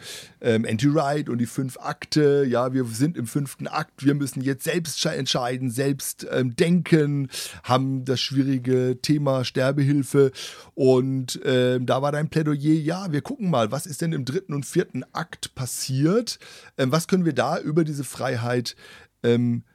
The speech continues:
lernen? Und ich finde, das, ähm, hast du wirklich, äh, gut zusammengefasst.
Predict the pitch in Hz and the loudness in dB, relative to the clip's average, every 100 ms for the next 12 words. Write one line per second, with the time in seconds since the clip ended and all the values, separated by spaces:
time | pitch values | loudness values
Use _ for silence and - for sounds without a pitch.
0 | _ _ - 101 104 160 214 214 214 135 | _ _ 0 2 2 2 2 2 0 -4
1 | 123 143 139 - - - - 123 120 110 | -4 -2 -2 -4 -10 -6 0 2 0 -6
2 | 110 123 123 120 113 - 120 95 185 208 | -8 -2 -2 -4 -10 -10 -8 -4 -4 0
3 | 110 104 113 - 196 - | 0 0 0 -2 -2 -4